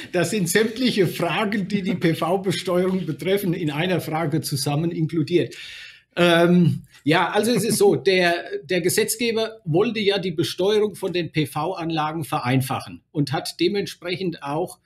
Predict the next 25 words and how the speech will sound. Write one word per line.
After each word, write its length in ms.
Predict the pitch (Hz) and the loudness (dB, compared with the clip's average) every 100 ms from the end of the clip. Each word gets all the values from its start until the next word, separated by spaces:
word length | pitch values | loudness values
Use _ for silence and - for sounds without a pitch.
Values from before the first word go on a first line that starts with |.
| _ - | _ -6
äh, 380 | 135 135 139 131 | -4 -2 -4 -8
bei 280 | 160 143 135 | -10 -6 -6
der 200 | 123 - | -6 -6
Einkommensteuer 800 | 214 226 226 - - 202 202 170 | -8 -4 -6 -6 -2 0 0 0
eine 400 | 151 143 123 - | 0 0 -2 -6
Steuerbefreiung 1000 | - - 156 156 135 123 120 107 208 233 | -12 -4 -2 0 -2 -8 -10 -4 -4 -4
vorgesehen 800 | - 214 214 208 - 196 233 220 _ _ | -4 -4 -4 -4 -2 0 0 -6 _ _
und 180 | 160 143 | -6 -2
hat 300 | 175 180 - _ | -2 -6 -14 _
bei 160 | 143 139 | -6 -4
der 240 | 123 151 | -4 -4
Umsatzsteuer 640 | 220 214 165 - 165 180 170 | -4 -2 -4 -4 -6 -4 -2
den 160 | 165 | -4
sogenannten 640 | 139 165 156 156 147 160 139 | -4 -4 -4 -2 -2 0 0
Nullsteuersatz 840 | 190 208 - 156 147 139 170 - | 0 -4 -6 -4 -2 -4 -10 -8
bei 120 | 151 | -6
dem 200 | 139 127 | -2 -4
Kauf 480 | 123 123 151 180 - _ _ _ | -4 -6 -6 -8 -12 _ _ _
einer, 440 | 135 139 151 139 151 | -4 -2 0 -4 -6
äh, 140 | 135 | -6
Photovoltaikanlage 1160 | 143 147 135 135 - 120 143 139 120 117 120 131 | -4 -2 -2 -4 -4 -6 -6 -4 -4 -4 -6 -6
vorgesehen, 680 | 139 143 143 - 160 160 | -2 -2 -2 -2 -2 -2
einfach 380 | 120 170 175 165 | -4 -8 -6 -8
um 260 | - 165 156 | -4 -2 0
die 280 | 156 143 | 0 -2